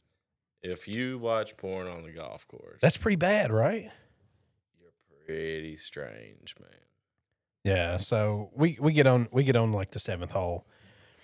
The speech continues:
Speaker 2: uh, seventh on the
Speaker 1: I'd rather look at a golf course than porn. Anyway.
Speaker 2: Exactly. I, I mean, we're out there. You know, at least talk to the guy that's p-, you're playing with. He's had all the chance just to skip holes and, and go on or whatever. Uh, we got to the sec-,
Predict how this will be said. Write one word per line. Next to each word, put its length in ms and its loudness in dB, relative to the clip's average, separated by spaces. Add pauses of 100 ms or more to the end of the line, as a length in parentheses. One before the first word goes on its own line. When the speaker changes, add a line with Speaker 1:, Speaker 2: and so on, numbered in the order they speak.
(460)
Speaker 2:
uh, 200 4
seventh 340 2
on 160 2
the 60 0
Speaker 1:
I'd 280 2
rather 180 4
look 240 -2
at 80 -2
a 60 -6
golf 320 -4
course 320 -8
than 100 -14
porn. 340 -4
Anyway. 160 -2
Speaker 2:
Exactly. 540 2
I, 200 4
I 40 4
mean, 160 8
we're 160 8
out 200 2
there. 220 4
You 140 2
know, 140 6
at 180 2
least 380 6
talk 220 2
to 60 -6
the 60 -2
guy 240 4
that's 160 -2
p-, 160 -6
you're 140 2
playing 320 4
with. 180 -6 (380)
He's 160 4
had 120 2
all 220 8
the 100 4
chance 360 2
just 220 0
to 60 -4
skip 260 2
holes 500 0 (120)
and, 380 -2
and 160 0
go 240 2
on 380 0
or 100 -4
whatever. 480 0 (640)
Uh, 200 4
we 120 6
got 100 8
to 60 -4
the 80 0
sec-, 300 0